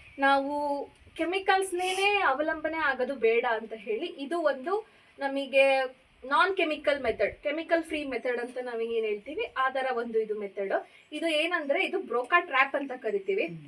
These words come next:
ಟ್ರ್ಯಾಪ್ ಅಂತ ಹೇಳಿದ್ರೆ ಒಂದು ಬಲೆ, ನಾವೀಗ ಮೀನ್ನ ಹೇಗೆ ಬಲೆ ಹಾಕಿ ಹಿಡಿತೀವಲ್ಲ, ಹಂಗೆ ಇದು ಒಂದು ಬಲೆ. ಇದನ್ನ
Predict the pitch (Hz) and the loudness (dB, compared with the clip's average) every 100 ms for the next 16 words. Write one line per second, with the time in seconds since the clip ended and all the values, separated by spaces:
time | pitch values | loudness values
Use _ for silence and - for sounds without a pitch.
0 | 170 _ - 302 381 370 359 359 302 285 | -20 _ 2 4 6 4 0 0 0 2
1 | 277 311 294 277 302 226 196 226 - 254 | 0 2 2 2 0 2 2 4 0 -4
2 | 247 262 277 254 277 320 311 285 262 262 | -4 -2 -4 -4 -2 0 -2 -2 -4 -2
3 | 269 226 220 269 262 254 269 240 220 220 | 0 0 0 -2 -4 -8 -8 -8 -4 2
4 | 202 220 294 131 117 - 262 294 285 302 | 4 4 0 -4 -16 -2 -2 0 0 0
5 | 240 311 254 254 381 208 190 220 - _ | -2 2 2 4 2 2 4 4 4 _
6 | _ - - 254 233 | _ -20 -18 -4 0